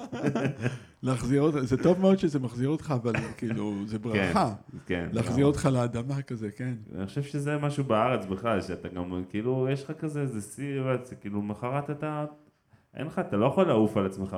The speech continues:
Speaker 2: באמת, כאילו, כמו שבחו"ל, הרבה פעמים, אתה יודע, אנשים אומרים, "וואי, אתם נחמדים, אתם זה", כאילו, כאילו, כן, אתה לא, אתה בן אדם, אתה,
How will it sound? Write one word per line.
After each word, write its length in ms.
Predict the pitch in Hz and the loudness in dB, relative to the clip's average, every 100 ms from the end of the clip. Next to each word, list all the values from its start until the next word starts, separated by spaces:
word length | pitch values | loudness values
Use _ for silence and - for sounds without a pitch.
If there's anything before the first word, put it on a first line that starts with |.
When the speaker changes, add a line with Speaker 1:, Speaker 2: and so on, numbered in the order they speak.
| 90 | -4
Speaker 2:
באמת, 340 | 90 92 90 - | -4 -6 -8 -10
כאילו, 520 | 90 80 80 80 78 - _ _ _ | -14 -10 -10 -10 -12 -18 _ _ _
כמו 160 | 98 98 | -4 -2
שבחו"ל, 540 | 104 95 92 117 107 | -2 -2 -2 2 2
הרבה 140 | 90 90 | 2 -4
פעמים, 560 | 107 101 95 95 92 90 _ _ _ _ _ _ | -4 -4 -4 -6 -10 -16 _ _ _ _ _ _
אתה 60 | 92 | -6
יודע, 140 | 98 | -4
אנשים 220 | 92 104 | -2 -2
אומרים, 180 | 101 98 | -2 0
"וואי, 180 | 117 180 | -2 -2
אתם 200 | 139 95 | -4 -4
נחמדים, 480 | 95 92 98 160 170 | -6 -8 -6 -4 -2
אתם 140 | 107 92 | -2 -4
זה", 180 | 104 139 | -6 -6
כאילו, 300 | 127 107 98 98 98 - | -4 -2 -2 -4 -10 -14
כאילו, 140 | 113 113 | -18 -18
כן, 200 | - 269 208 | -16 -14 -8
אתה 100 | 135 | -6
לא, 200 | 170 208 | -4 -6
אתה 200 | - 98 | -4 -4
בן 180 | 98 107 | -4 -6
אדם, 340 | 139 156 113 98 | -8 -8 -8 -4
אתה, 220 | 101 98 | -2 -2